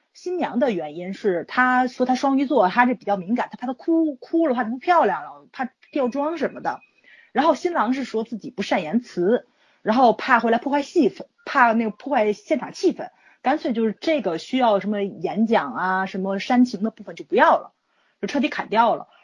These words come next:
然后呢，再加上我觉得他们两个特别聪明在这儿，他们知道现场有很多人就是奔着这顿饭来的，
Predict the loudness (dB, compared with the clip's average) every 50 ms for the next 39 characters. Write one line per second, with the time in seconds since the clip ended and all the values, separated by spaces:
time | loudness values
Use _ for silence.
0 | _ -6 -2 0 2 2 2 2 2 0 -2 -2 -4 -8 _ _ _ _ _ -2
1 | -2 0 0 0 2 2 0 0 -2 -2 0 2 2 2 2 -2 -6 -10 -8 -6
2 | -6 -6 -2 2 4 6 6 6 4 2 0 0 2 2 2 2 2 0 -4 _
3 | _ _ _ _ _ _ -4 2 4 6 6 6 4 2 0 2 2 2 2 2
4 | -2 -2 2 2 4 4 2 0 -2 -6 -4 -2 -2 0 -2 -2 -2 -4 -6 -4
5 | -2 0 2 4 4 4 2 2 0 -2 -2 -2 0 2 2 0 2 0 -2 -4
6 | -4 -8 -4 2 4 4 4 4 2 -4 -6 -10 -12 -12 -12 -12